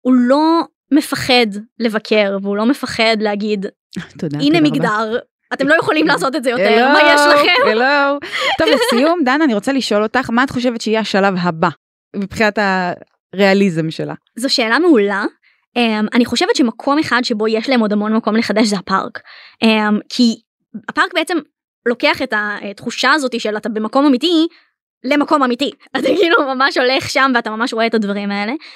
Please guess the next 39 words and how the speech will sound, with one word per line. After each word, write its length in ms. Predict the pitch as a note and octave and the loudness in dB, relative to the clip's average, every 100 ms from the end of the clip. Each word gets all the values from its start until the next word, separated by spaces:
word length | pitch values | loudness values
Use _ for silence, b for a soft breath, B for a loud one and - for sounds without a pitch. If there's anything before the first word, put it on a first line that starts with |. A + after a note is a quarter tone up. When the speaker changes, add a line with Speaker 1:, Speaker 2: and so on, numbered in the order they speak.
| B B | B B
Speaker 1:
אה, 140 | A3+ A#3 G#3+ | -2 -2 -2
ושם 180 | B3+ E4 G#4 | -2 0 -2
יש 60 | |
כל 160 | G4+ D#4+ | -2 -2
מיני 180 | G#4 D#4 | 0 -2
דברים 240 | A3+ G3+ | -2 -8
שקורים. 420 | G3+ F#3+ G3 F#3 | -10 -8 -8 -6
יש, 220 | F#3+ G#3+ - B B A3 | -4 -6 -8 B B -4
אה, 120 | G#3+ | -4
כל 100 | G#3+ | 2
מיני 180 | C#4 C#4+ | 4 6
מתקלים-, 440 | C4 - A#3+ C4 C4 - | 4 2 0 0 0 0
מתקנים 380 | B3+ - C4 C#4+ | 0 2 2 4
שמשלבים 480 | C#4+ C4 A3+ A3+ | 2 0 -2 0
תלת 240 | B3 A3+ A#3+ | 0 -2 0
מימד, 380 | A3+ G3 G#3 D#4 F#4+ B B B | -2 0 0 -2 -2 B B B
אה, 160 | A3 G#3 G3+ | -4 -2 -4
ואתה 140 | G#3 | -2
ממש 240 | A#3 A3+ | 0 0
מרגיש 540 | B3+ B3+ A#3+ A3+ D#4+ - | 2 0 0 -2 -2 0
כאילו 200 | E4 D#4 | 0 0
אתה 100 | D4+ | 0
מרחף 480 | C#4 D#4+ - B3 - | -2 -4 -4 -4 -2
מעל 200 | B3+ A#3 | 0 0
מקומות 280 | A#3+ A#3+ A#3 | 0 -2 -6
מסוימים 280 | A#3+ B3 A#3+ | -4 -2 0
בעולם, 560 | A#3+ A#3+ G3+ A#3 A3+ A3 | 2 0 2 2 2 0
אה. 60 | G#3+ | 0
Speaker 2:
וואי, 160 | F#3+ | 0
כשאני 240 | F#3 G3 F#3 | 0 -2 -2
הייתי 160 | F#3+ | -2
בדיסנילנד 520 | G3+ F3+ F#3+ A3 G3+ G3 | 0 0 -2 -2 -4 -2
לאחרונה 480 | F#3+ - G3 G3 G3+ | -4 -2 0 0 0
וביקרתי 520 | F3+ E3+ - F#3 F3 | -2 -4 -2 -2 -2
באמת 260 | F3 F3 F3 | -4 -2 -2
במתחם 360 | F3 D#3+ F#3 | -4 -2 -2
של 120 | F3 | 0
מלחמת 320 | F3+ E3 F#3 F3+ | -2 0 0 -2
הכוכבים, 520 | - - D3+ F#3+ | -6 -4 0 2